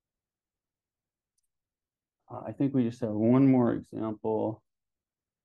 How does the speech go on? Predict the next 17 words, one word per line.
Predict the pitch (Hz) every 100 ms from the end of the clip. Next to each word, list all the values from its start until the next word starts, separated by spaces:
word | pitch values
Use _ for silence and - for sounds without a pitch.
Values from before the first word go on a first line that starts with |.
| _ _ _ -
Oh, | - - -
I | -
already | - - - -
jumped | - -
ahead. | - -
So | _ - 110 110 - - _ _ -
um, | 113 113 110
this | 139 165
is | 135
the | - 117 107 101 - -
example | 104 120 110 110 101
where | 101
there's | 98 95 92
kind | - 104 95
of | 90
like, | 87 90 - _ -
um, | 90 85 78 65